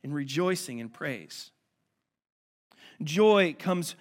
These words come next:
not just to lowly shepherds or isolated parents like Mary and Joseph, but joy comes to all people because of Christ.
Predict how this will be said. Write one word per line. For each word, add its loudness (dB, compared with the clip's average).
not 2
just -4
to -2
lowly 0
shepherds -6
or -6
isolated -2
parents -6
like -6
Mary -2
and -8
Joseph, -10
but -4
joy 0
comes -4
to -6
all -2
people -10
because -10
of -8
Christ. -16